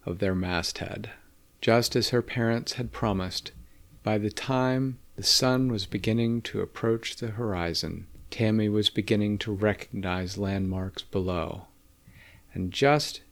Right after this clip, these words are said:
as the sky began to turn the magnificent yellows and reds and oranges of sunset,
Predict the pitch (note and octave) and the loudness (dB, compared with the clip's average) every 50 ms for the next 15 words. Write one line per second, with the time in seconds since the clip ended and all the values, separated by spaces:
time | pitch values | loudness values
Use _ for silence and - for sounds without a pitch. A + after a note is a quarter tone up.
0 | - _ - - A2 - A2 G2 - - - - A#2 A#2 A#2 A#2 A#2 A#2 G#2+ A2 | -20 _ -16 -14 -8 -2 0 0 2 2 2 4 4 4 4 4 4 4 2 0
1 | G#2 - A2 G#2 G#2+ G#2+ G#2 - - - - - A#2+ A2+ A2+ A2 G#2+ G2+ G2 G2 | 0 0 0 0 2 0 -2 -4 -6 -10 -4 -2 0 2 2 2 2 2 2 0
2 | G2 G2 G2 G#2 A#2+ C3+ C3 - - - - B2+ A2+ - - G#2+ A2 A2 A2+ A2+ | 0 -2 0 0 0 0 0 0 -2 0 0 0 -2 -2 -2 2 4 4 6 6
3 | A2+ A2+ A2+ A2+ A2+ A2 - - - - F#2 F#2 F#2 G2+ G2+ G#2 G#2 G#2 F#2+ G2 | 4 4 4 2 2 0 -4 -8 -8 -8 -8 -4 0 2 4 4 4 2 0 -2
4 | - - - - - - - - - - - - - G#2 - - - A#2 A2+ A2 | -6 -10 -12 -14 -16 -18 -18 -18 -18 -18 -16 -14 -12 -10 -8 -6 -2 0 2 4
5 | A2 G#2+ G2+ - G#2+ G2 F#2+ F#2 - - - - F#2 - - - - F#2+ F#2 F#2+ | 4 4 2 2 0 0 0 -2 -4 -8 -8 -8 -8 -6 -6 -4 -2 -2 -2 -2
6 | F#2 - - E2+ D#2+ - - - | -2 -4 -4 -4 -6 -6 -8 -14